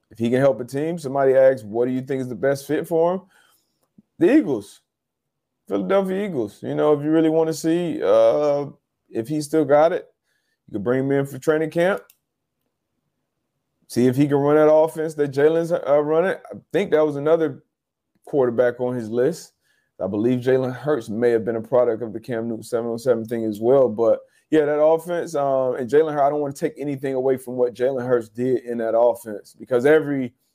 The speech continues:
um, most often it, it's a system, right? It's a system built around a quarterback. We saw the system that Tom Brady did for twenty years in,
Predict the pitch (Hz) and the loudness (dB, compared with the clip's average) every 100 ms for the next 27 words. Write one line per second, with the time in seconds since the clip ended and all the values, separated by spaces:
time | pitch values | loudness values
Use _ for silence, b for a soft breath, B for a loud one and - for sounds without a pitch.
0 | _ _ _ _ _ - 113 107 107 107 | _ _ _ _ _ -8 -4 -2 -2 -4
1 | 101 101 _ - 127 143 156 147 143 135 | -6 -12 _ -16 -8 0 2 2 0 0
2 | 131 127 123 120 92 - _ 151 - - | -2 -6 -8 -8 -10 -20 _ _ -14 -6
3 | - 151 - - - 151 135 120 110 113 | -2 -2 -2 -12 -6 -4 -4 -8 -6 -2
4 | 120 113 - 147 139 131 120 101 131 127 | -4 -6 -8 -6 -6 -6 -6 2 2 2
5 | 117 117 113 - 127 101 95 107 - 120 | -6 -6 -6 -2 -2 0 -2 -4 -2 0
6 | 117 - 139 - 120 113 113 - 135 117 | 0 -2 -4 -4 -4 -2 -2 -4 -4 -2
7 | 117 117 110 110 110 - 131 113 117 123 | 2 2 2 -4 -6 -10 -8 -4 0 2
8 | 120 110 107 | 2 0 -10